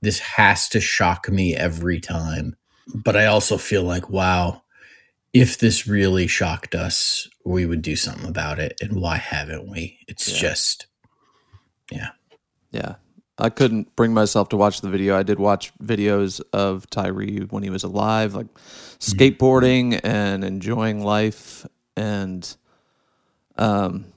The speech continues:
Speaker 2: just equally gutting to know that this was,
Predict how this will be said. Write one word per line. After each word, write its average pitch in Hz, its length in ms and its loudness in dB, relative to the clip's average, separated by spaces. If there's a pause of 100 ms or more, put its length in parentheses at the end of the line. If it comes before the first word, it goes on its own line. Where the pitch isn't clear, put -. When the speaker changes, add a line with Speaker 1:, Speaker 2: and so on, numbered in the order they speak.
(100)
Speaker 2:
just - 300 -4
equally 104 500 2
gutting 101 680 0 (1160)
to 117 140 -2
know 104 480 0
that 95 240 -2
this 98 240 -4
was, 95 580 -4